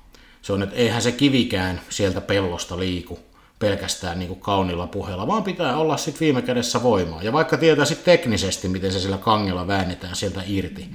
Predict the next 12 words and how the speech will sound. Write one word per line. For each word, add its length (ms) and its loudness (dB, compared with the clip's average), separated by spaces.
niin 100 -2
se 80 -4
kanki 360 4
ei 120 4
väänny, 360 2
jos 140 -6
sen, 120 -4
sen 100 -4
taakse 360 -2
ei 200 -4
saa 260 -6
voimaa. 540 -12